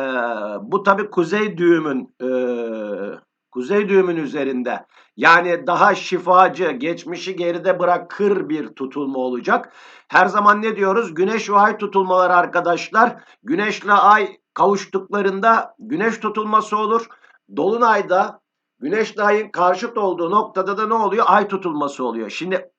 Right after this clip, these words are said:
on altı Mayıs'ta Akrep'te bir ne yapacak? Ay tutulması olacak. Aynı şekilde yirmi beş Ekim'de Akrep'te bir güneş tutulması var yine. Bu tutulma biraz daha nasıl riskli diyeyim. Çünkü güneyde olduğu için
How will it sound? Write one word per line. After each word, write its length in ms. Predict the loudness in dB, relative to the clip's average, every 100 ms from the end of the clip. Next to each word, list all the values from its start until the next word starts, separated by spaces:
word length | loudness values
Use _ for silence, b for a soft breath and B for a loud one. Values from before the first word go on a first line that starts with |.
| _ -4
on 180 | 0 6
altı 360 | 8 6 2
Mayıs'ta 460 | 0 0 -2 0 2
Akrep'te 800 | 4 2 0 -4 -6 -4 -4 -2
bir 300 | -2 -4 -6
ne 100 | 2
yapacak? 580 | 4 4 2 0 -2 0
Ay 240 | 2 2 0
tutulması 600 | -6 -6 -4 -4 -4 -4
olacak. 580 | -4 2 4 2 B B B B 0
Aynı 320 | 2 2 -2
şekilde 720 | -4 -4 -4 -6 -2 -2 -2
yirmi 400 | -2 0 0 0
beş 240 | -2 -2 -2
Ekim'de 420 | -2 -2 -2 2
Akrep'te 720 | 4 2 0 -4 -4 -4 -4
bir 60 | -2
güneş 360 | -2 -2 -2
tutulması 600 | -4 -4 0 2 2 2
var 180 | 6 6
yine. 420 | 4 -4 -4 -4 b b b b
Bu 180 | -4 -2
tutulma 500 | -2 -2 0 4 4
biraz 380 | 6 4 4 2
daha 380 | 4 6 6 4
nasıl 560 | 0 -2 -2 0 -2 0
riskli 480 | -4 -4 -10 -8 -4
diyeyim. 240 | -2 -4
Çünkü 480 | -4 -4 0 0 0
güneyde 520 | -2 -2 0 0 0 0
olduğu 420 | 0 0 0 0
için 440 | -2 -4 -4 -4